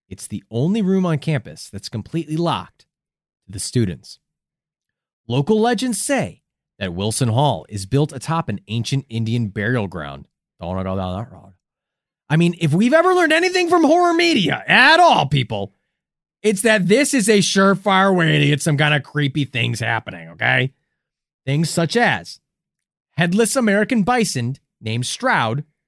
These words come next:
the ghost of which is said to roam the West Green area of O U's campus,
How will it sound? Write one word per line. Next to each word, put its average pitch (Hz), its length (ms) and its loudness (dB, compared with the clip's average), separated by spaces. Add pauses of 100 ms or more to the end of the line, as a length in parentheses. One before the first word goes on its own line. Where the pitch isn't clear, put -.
(420)
the 156 80 -2
ghost 175 540 2
of 127 160 -6
which 113 300 -6
is 123 120 -8
said 123 180 -4
to 131 80 -2
roam 127 540 -2 (380)
the 104 80 -10
West 107 480 -6
Green 101 440 -4
area 107 360 -2
of 92 240 -10
O 87 80 -8
U's 85 240 -10
campus, 131 540 -8